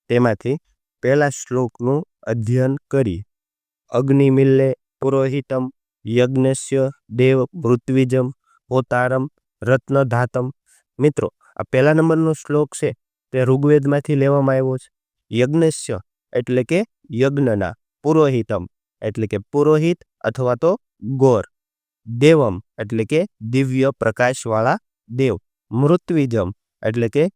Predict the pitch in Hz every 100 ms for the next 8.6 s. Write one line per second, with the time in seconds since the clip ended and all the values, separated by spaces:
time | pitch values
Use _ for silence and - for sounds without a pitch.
0 | - 113 135 143 143 165 220 _ _ 147
1 | 147 120 98 90 107 _ _ _ _ 127
2 | 156 - 143 107 92 - _ _ 107 113
3 | 113 151 185 _ - 123 151 165 117 131
4 | 147 190 - _ 147 147 127 101 92 -
5 | _ _ _ _ - 117 160 - 180 165
6 | 127 143 135 151 101 _ - 117 131 135
7 | 156 208 _ 113 131 - 147 147 147 165
8 | - 123 113 120 135 156